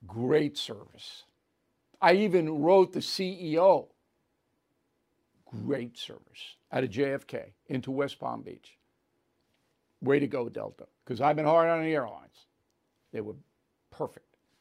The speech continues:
Then I, uh, you know, bombed around, and we ended up in Jupiter Beach at the Jupiter, uh, Beach Resort and Spa.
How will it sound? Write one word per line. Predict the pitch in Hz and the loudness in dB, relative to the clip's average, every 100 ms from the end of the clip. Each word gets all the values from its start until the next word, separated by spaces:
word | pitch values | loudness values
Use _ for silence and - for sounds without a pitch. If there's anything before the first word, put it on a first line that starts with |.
| _ _ _ _ | _ _ _ _
Then | 139 190 214 220 | 10 12 12 8
I, | 160 160 156 151 | 6 8 8 4
uh, | 135 131 110 98 90 - - - - - - - | 2 0 -4 -8 -16 -18 -20 -20 -20 -20 -16 -4
you | 220 | 2
know, | 151 175 - - | 2 0 -8 -18
bombed | 117 147 160 180 180 | 0 6 8 6 4
around, | 160 156 170 143 110 139 170 - _ _ _ _ | 2 2 0 -2 -4 -8 -12 -20 _ _ _ _
and | 143 | -4
we | 143 170 | 0 2
ended | 185 175 | 4 6
up | 165 160 | 6 6
in | 135 | 0
Jupiter | 117 170 185 160 | 0 0 0 -2
Beach | 147 151 160 - | -2 -2 -4 -6
at | 127 | -6
the | 123 | -6
Jupiter, | 90 151 156 151 151 143 139 127 | -4 -4 -2 -2 0 0 0 -2
uh, | 120 123 120 117 | -2 -2 -2 -4
Beach | 110 147 143 135 | -2 -2 -2 -6
Resort | 127 95 143 151 151 | -6 2 4 4 2
and | 131 123 | -6 -12
Spa. | - - - - 127 113 | -12 -16 -8 -6 -6 -8